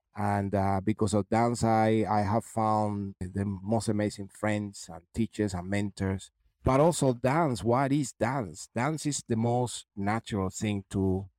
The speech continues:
human beings. You know, we used to dance since we were primitive, you know, to the, the rain, to the sun, you know, it's something that come very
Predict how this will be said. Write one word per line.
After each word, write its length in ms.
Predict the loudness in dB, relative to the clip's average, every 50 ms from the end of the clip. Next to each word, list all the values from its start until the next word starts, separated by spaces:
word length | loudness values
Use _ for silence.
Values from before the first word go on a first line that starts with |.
| _ _ -12 -6
human 380 | -2 0 2 2 2 0 0
beings. 580 | 2 2 2 2 2 0 -2 -4 -10 -16 -10 -6
You 100 | -4 -2
know, 160 | 0 0 0
we 180 | 2 2 2 2
used 240 | 2 0 -2 -4 -8
to 80 | -8
dance 480 | -4 -2 -2 -2 -2 -2 -4 -8 -12 -12
since 640 | -14 -12 -8 -4 -4 -2 -2 -4 -6 -10 -10 -12 -6
we 160 | -2 0 2
were 100 | 2 2
primitive, 720 | 0 0 2 2 2 2 0 0 0 0 0 0 -2 -2
you 140 | -4 -4 -4
know, 260 | -2 0 0 0 -2 -4 -6
to 380 | -4 -2 0 0 0 0 -2 -2
the, 160 | -2 -4 -4 -4 _ _ _ _ _ _ _ _ _ _ _ _ _ _ _ _ _
the 140 | -2 -2 0
rain, 680 | 2 2 2 4 4 4 2 2 2 2 0 -2 -4
to 140 | -4 -6 -8
the 120 | -8 -8
sun, 680 | -10 -6 -2 0 2 2 2 2 2 0 0 -2 -4 -4
you 120 | -4 -2 0
know, 200 | 0 0 0 0
it's 160 | -2 -4 -6
something 640 | -6 -4 -2 -2 -2 -2 -2 -2 -2 -2 -2 -2 0
that 220 | -2 -2 -2 -4 -4
come 240 | -4 -2 -2 -2 -2 -2
very 580 | 0 0 2 2 2 2 2 0 0 0 -2 -6